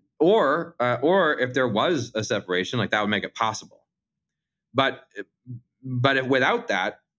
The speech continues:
it's not possible. And that to me is the clincher. Like, people can talk, they write op-eds all they want.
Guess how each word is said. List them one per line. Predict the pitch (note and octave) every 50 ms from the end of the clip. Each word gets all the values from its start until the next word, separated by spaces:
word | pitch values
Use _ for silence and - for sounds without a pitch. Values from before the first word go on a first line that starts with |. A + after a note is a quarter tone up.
| _ _ _ -
it's | C3 C3 B2 B2+
not | F#2+ F#2+ F#2+ G#2+ A2 G#2+ - -
possible. | - D2+ C2 - - - B1 - - _ _ _ _ _ _ _ _ - -
And | A#2 A#2 A2+ A2 G#2+ G#2 - _ _ _ _ _ _ - - - _ -
that | G#2 G2+ A#2 B2 C3+ - - -
to | - B2+
me | B2 A#2 A2 G#2+ G#2 G2+
is | - - F#2+ G2 F#2+ F#2 F2+ F2+ F2 - - - - G#2
the | G2 -
clincher. | - A#2 G#2 F#2 - - C#2 A#1 - -
Like, | - G#2 G2 - - _ -
people | B2+ A#2 G2 G2
can | F#2 E2+ F2
talk, | - B2 A#2 A2+ A2 -
they | F2
write | E2 F2 E2 D2+
op-eds | E2+ G2+ G#2+ G#2 A2 G#2 G2+ F#2
all | G2 F2
they | F2 F#2
want. | G2 A2+ A#2 A2 A2 A2